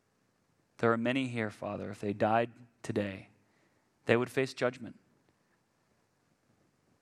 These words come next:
And yet, Lord, you do not desire that anyone should perish, but that all would come to repentance. Lord, you do not take pleasure in the death of the wicked. Lord, I pray that you show pity. Lord, I pray that your Spirit convicts.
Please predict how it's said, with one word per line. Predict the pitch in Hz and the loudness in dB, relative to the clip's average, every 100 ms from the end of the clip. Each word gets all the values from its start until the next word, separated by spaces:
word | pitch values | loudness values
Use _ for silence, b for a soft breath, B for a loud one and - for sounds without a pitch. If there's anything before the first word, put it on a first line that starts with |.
| _ _ _ _ _ _ _ _ _ _ | _ _ _ _ _ _ _ _ _ _
And | 113 | -2
yet, | 113 113 - | 2 2 2
Lord, | 107 104 | -4 -2
you | 113 120 117 - _ b b b _ - | -2 -2 -4 -12 _ b b b _ 0
do | |
not | 120 127 - | 2 2 0
desire | 107 110 107 104 104 _ _ _ _ | 2 4 4 2 -4 _ _ _ _
that | - | -6
anyone | - 127 127 110 | 0 2 2 -4
should | - 104 | -8 -8
perish, | 98 90 - | -8 -8 -10
but | - | -14
that | - | -12
all | - 92 | -8 -6
would | 104 | -6
come | - 104 | -8 -8
to | 107 | -8
repentance. | 107 95 95 - 107 - | -10 -14 -14 -16 -18 -14
Lord, | 98 98 | -12 -8
you | |
do | 104 | -2
not | 110 110 - | 0 0 -2
take | 123 113 - | -4 -4 0
pleasure | 127 120 120 | 2 2 2
in | 120 | -6
the | |
death | 113 107 - | -2 -2 -4
of | 113 | -8
the | |
wicked. | 107 92 - - _ _ _ _ _ _ _ _ _ _ _ _ _ _ _ | -8 -10 -14 -18 _ _ _ _ _ _ _ _ _ _ _ _ _ _ _
Lord, | 113 110 | -2 0
I | 107 | 0
pray | 123 120 | 2 0
that | 117 | 0
you | 113 | -6
show | 104 107 | -6 -6
pity. | 98 113 110 107 | -4 -2 -2 -2
Lord, | 101 101 | -6 -8
I | 98 | -4
pray | - 110 | 0 0
that | 104 | 0
your | 98 | -8
Spirit | - - 120 117 - | -8 -4 -2 -2 -4
convicts. | 104 95 107 - - - | -12 -2 -2 -2 -16 -16